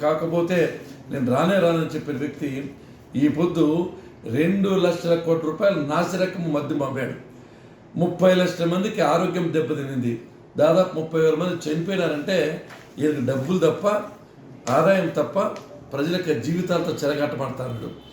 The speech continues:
అదేవిధంగా ఒకవైపు చూస్తే రేట్లు, ఇసుక పెరిగింది, స్టీల్ పెరిగింది, సిమెంట్ పెరిగింది, గ్యాస్ పెరిగింది, పెట్రోల్ పెరిగింది, డీజిల్ పెరిగింది, నిత్యావసర వస్తువులు పెరిగాయి, కాయగూరలు పెరిగాయి,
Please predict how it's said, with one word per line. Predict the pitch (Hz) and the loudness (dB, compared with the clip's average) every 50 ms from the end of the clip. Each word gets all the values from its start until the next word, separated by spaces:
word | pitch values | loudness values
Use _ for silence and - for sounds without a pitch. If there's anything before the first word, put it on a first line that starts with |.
| - - - - - - - | -20 -20 -20 -20 -20 -10 -2
అదేవిధంగా | 113 123 - 180 180 175 170 170 160 151 151 | 0 2 2 4 2 4 2 2 2 2 2
ఒకవైపు | 143 143 143 156 156 165 160 139 143 | 2 2 2 2 0 0 -2 -2 -2
చూస్తే | 139 120 156 147 | -4 -2 -2 -2
రేట్లు, | 123 110 123 139 131 - - 117 127 - - - - - - - - - - - - - - - - - | -2 0 -2 -4 -4 -6 -10 -12 -14 -14 -16 -20 -20 -20 -20 -20 -20 -20 -20 -20 -20 -20 -20 -14 -8 -6
ఇసుక | 131 - 170 170 165 | -4 -2 0 0 2
పెరిగింది, | 170 170 156 156 160 160 165 190 185 180 160 160 - | 4 4 4 2 2 0 0 0 0 0 0 0 -2
స్టీల్ | - 147 160 165 165 165 165 170 | -2 0 0 2 2 2 2 2
పెరిగింది, | 160 160 165 196 190 180 165 151 | 2 2 2 0 0 0 0 -2
సిమెంట్ | - - 147 160 170 170 165 165 160 | -2 -4 -4 -4 -2 -2 -2 -2 -2
పెరిగింది, | 165 160 165 196 196 165 170 147 - 151 | -2 -2 0 -2 -2 -2 -2 -4 -2 0
గ్యాస్ | 151 160 165 156 156 156 | 0 2 2 0 0 -2
పెరిగింది, | 165 170 175 190 175 151 | -4 -2 -2 -2 -4 -4
పెట్రోల్ | - - 135 127 - 165 170 160 165 | -4 -4 -6 -4 -2 -2 -2 -2 -2
పెరిగింది, | 170 170 175 196 180 165 - - - - - - - - - - | -2 -2 -2 -2 -4 -4 -4 -6 -8 -12 -16 -20 -20 -18 -4 0
డీజిల్ | 143 175 175 180 175 165 | 2 2 2 2 2 2
పెరిగింది, | 170 175 170 180 202 185 | 2 2 2 2 0 0
నిత్యావసర | 156 156 147 - - - 170 180 175 165 170 | -2 -4 -6 -4 -2 0 0 0 0 -2 -2
వస్తువులు | 170 165 - 165 151 165 156 | -4 -4 -4 -4 -4 -4 -2
పెరిగాయి, | 165 190 196 196 190 | 0 0 0 -2 -2
కాయగూరలు | - 156 147 160 165 165 185 180 175 | -2 0 0 2 2 2 0 0 0
పెరిగాయి, | 156 165 170 175 208 208 202 - | 0 0 0 2 2 0 0 -2